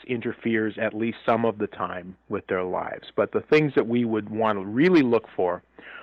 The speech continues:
are symptoms of prolonged stress like headaches, high blood pressure, chest pain, heart palpitations, skin rashes, loss of sleep, irritability, fatigue,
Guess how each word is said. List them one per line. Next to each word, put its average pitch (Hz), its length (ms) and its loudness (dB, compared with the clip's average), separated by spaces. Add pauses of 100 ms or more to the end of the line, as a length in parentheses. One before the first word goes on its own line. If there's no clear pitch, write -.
(120)
are 120 220 4 (100)
symptoms 151 400 2
of 113 160 -4
prolonged 151 580 0
stress 110 300 0 (100)
like 113 220 2
headaches, - 540 -2 (680)
high 143 300 2
blood 127 360 2
pressure, - 540 -8 (760)
chest 165 360 0
pain, 92 420 -12 (100)
heart - 440 0
palpitations, 98 880 -4 (720)
skin 180 240 0
rashes, 104 580 -2 (100)
loss 123 440 4
of 127 80 -6 (240)
sleep, 139 420 -2 (520)
irritability, 143 960 6 (160)
fatigue, 113 760 -4